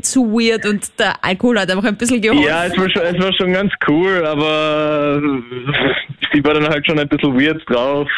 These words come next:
Speaker 2: ein bisschen crazy, wie man vielleicht eh merkt an der ganzen Story.
Speaker 1: Aha.
Speaker 2: Da habe ich mir gedacht, ja, da muss man nicht unbedingt vorführen.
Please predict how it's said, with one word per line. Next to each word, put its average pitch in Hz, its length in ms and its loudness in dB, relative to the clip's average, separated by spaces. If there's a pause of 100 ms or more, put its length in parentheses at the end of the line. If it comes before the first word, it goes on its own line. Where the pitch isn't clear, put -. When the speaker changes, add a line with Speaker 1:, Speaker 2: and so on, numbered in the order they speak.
(240)
Speaker 2:
ein 139 80 4
bisschen 135 140 0
crazy, 131 540 2
wie 127 100 0
man 135 140 0
vielleicht 127 260 0
eh 127 120 2
merkt 139 260 -2
an 127 100 0
der 135 80 0
ganzen 143 320 0
Story. 127 520 2
Speaker 1:
Aha. 202 380 -4
Speaker 2:
Da 113 80 2
habe 120 140 2
ich 127 40 0
mir 127 120 2
gedacht, 123 400 0
ja, 110 200 2
da 120 140 0
muss 135 160 0
man 139 100 2
nicht 143 160 0
unbedingt 143 340 2
vorführen. 120 480 2